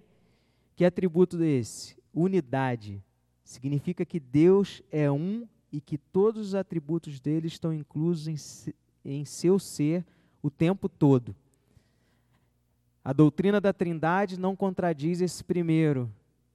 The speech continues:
esse princípio, né? Pois as três pessoas distintas formam um único Deus, ou seja, sua essência é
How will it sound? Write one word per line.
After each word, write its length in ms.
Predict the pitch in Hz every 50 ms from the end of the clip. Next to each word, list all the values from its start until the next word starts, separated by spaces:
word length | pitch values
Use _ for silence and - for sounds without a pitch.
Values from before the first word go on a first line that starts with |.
| -
esse 180 | 147 139 - -
princípio, 580 | - 156 156 139 - - 175 160 - - 127 120
né? 200 | 123 123 123 - _ _ _ _ _ _ _ _
Pois 220 | - 147 147 135 147
as 160 | 147 139 -
três 300 | - 175 185 226 - -
pessoas 480 | - 208 190 170 - - 190 185 180 165
distintas 680 | 165 151 - - - - 175 185 196 - - 208 214 202 _ _ _ _
formam 420 | _ - - 160 170 170 170 165 160
um 240 | 156 151 151 175 196
único 280 | 214 220 214 - 214
Deus, 560 | 190 147 147 143 135 120 110 104 - - - _ -
ou 120 | - 143
seja, 400 | 135 - - 143 127 117 104 110
sua 320 | 104 - - - 156 151 147
essência 680 | 135 - - - - 151 160 185 180 - - 185 165 -
é 260 | 151 143 147 156 165